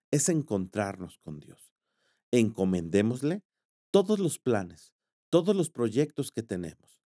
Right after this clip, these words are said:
y como María, guardémoslos en nuestro corazón para que puedan fructificar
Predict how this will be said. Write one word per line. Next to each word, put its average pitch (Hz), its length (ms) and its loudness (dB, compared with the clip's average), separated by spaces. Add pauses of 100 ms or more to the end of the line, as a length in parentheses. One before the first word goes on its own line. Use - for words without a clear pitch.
(240)
y 156 140 2
como 104 260 2
María, 92 480 -4 (220)
guardémoslos 117 1000 0
en 101 140 -4
nuestro 92 340 -8
corazón - 560 -10 (360)
para 113 220 -6
que 110 120 -6
puedan 151 380 -4
fructificar - 800 -10